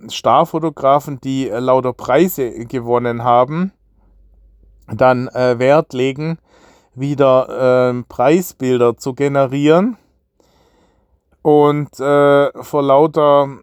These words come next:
äh, Top-Shots an, in so einer Hochzeit ergeben sich vielleicht zwei, drei solche herausragenden Top-Shots, die man bei einem, bei einem, äh, Preis,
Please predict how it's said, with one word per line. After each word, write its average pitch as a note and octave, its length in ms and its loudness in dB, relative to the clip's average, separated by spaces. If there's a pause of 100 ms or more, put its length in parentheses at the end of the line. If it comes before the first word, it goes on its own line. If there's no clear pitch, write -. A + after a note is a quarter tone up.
(220)
äh, C3+ 380 -8
Top-Shots - 1000 -2
an, C#3 200 -4
in E3 200 -4
so C#3+ 200 -4
einer D3 160 2
Hochzeit E3+ 560 -2
ergeben D#3+ 480 -4
sich D#3 400 -6 (500)
vielleicht D3+ 640 2
zwei, C#3 600 -2
drei B2+ 440 0
solche C3 520 -6 (100)
herausragenden C#3 1120 0
Top-Shots, C#3 540 -6
die C#3+ 160 -10
man C3 220 -2
bei B2 180 2
einem, B2+ 300 -4 (760)
bei B2+ 160 2
einem, A#2+ 440 -2
äh, A#2 260 -2
Preis, C3 680 -2